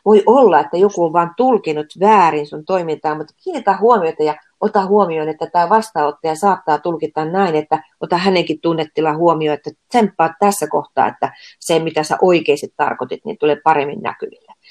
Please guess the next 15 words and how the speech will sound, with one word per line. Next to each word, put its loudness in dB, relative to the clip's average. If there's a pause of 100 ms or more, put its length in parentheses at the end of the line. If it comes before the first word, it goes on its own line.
(180)
Eli 2
mä 4
yritän 0
hyvin 0
hienotunteisesti, 0
kohteliaasti -2
kohdella 0
näitä -4
oppilaita, 0 (360)
hyvin 2
arvostaen, 2 (420)
mutta -2
tota, 0 (120)
että -6
niinku -4